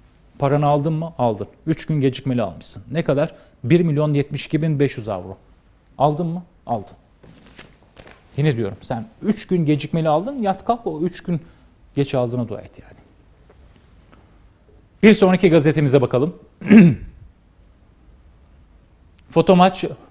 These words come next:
"Koku'ya kefilim" manşetini atıyor. Fenerbahçe Başkanı Ali Koç'un ağzından "Hollandalı hocaya sahip çıktı." diyor Fotomaç bu haberiyle. Ve Fenerbahçe'nin toplam borcu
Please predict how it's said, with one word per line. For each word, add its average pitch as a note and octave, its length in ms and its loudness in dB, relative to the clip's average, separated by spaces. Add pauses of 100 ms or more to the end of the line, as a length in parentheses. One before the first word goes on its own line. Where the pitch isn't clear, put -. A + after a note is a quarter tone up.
(280)
"Koku'ya E3+ 560 2 (100)
kefilim" D#3+ 380 0
manşetini B2 480 -4
atıyor. C#3 500 -4
Fenerbahçe B2 520 -4
Başkanı A#2+ 280 -6
Ali C3 180 -4
Koç'un C3 280 -4
ağzından B2 460 -4 (400)
"Hollandalı C#3+ 440 0
hocaya C#3+ 340 -4
sahip D3+ 320 -6
çıktı." C3+ 240 -8
diyor A#2+ 180 -4
Fotomaç B2 580 -8 (300)
bu B2 80 -2
haberiyle. A2+ 380 -6 (520)
Ve E3+ 100 2
Fenerbahçe'nin E3+ 840 0
toplam D#3 420 -2
borcu C#3+ 440 0